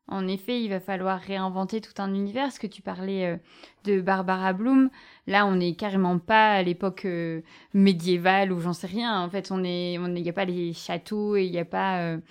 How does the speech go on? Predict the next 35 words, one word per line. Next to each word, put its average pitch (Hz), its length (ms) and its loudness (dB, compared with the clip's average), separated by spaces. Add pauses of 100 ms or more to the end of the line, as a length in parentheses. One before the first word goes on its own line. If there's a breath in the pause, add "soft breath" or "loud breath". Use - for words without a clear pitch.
(400 loud breath)
euh, 165 180 -4
les 165 220 -4
allées 170 160 0
sombres, 202 340 -4
et 190 100 -2
cetera. 220 380 -2
C'est 247 160 -2
vraiment, 202 520 0
euh, 196 40 -2
pour 196 200 -6
le 185 100 -4
coup, 233 320 -4
euh, 180 240 0 (320 loud breath)
dans 202 140 -2
une 190 200 0
sorte 196 300 -4
de 175 420 0
jet 185 260 -2
set, 202 460 -8
euh, 170 320 -2 (280 loud breath)
enfin, 185 120 -2
même, 208 300 4
euh, 175 180 -2
même 175 240 -4
au-delà 214 480 2
de 196 80 -2
la 196 100 2
jet 190 220 -4
set, 190 260 -6
je - 60 -18
pense 175 160 -12
qu'on 175 200 -6
est 170 300 -4
dans 165 180 -6
la, 160 300 -4